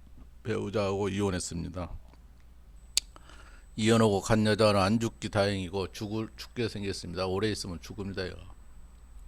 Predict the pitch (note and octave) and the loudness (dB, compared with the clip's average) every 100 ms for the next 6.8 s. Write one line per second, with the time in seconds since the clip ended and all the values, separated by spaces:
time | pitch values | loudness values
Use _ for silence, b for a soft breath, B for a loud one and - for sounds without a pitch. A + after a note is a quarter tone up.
0 | B B B B - - G#2 G2+ G2+ - | B B B B -20 -10 -8 -6 -6 -2
1 | D#3 D3+ C#3 A#2+ A2+ G2+ G#2+ A2 G2+ G#2+ | 4 6 6 2 -2 -2 0 0 0 -2
2 | G2 G2 G#2+ - D3+ D3+ - B2 G#2 G#2 | -2 -4 -4 -4 -4 -4 -4 -2 -2 -4
3 | - C#3 A#2+ G2+ - G2+ G2+ F#2 F#2 F2 | -8 -6 -4 -4 -2 -2 -2 -4 -4 -2
4 | G2 F#2 D#2 D2+ A2 F#2 - G2 G2 F#2 | -2 -2 -4 -10 -14 -12 -6 -4 -4 -4
5 | F#2 F#2+ G2 F#2 F2+ G2 F#2 G#2 F#2 F2 | -4 -2 -2 -4 -6 -6 -6 -4 -6 -6
6 | F#2 - F2 F2 D#2+ E2 D2 C2 | -6 -4 -4 -4 -6 -6 -8 -8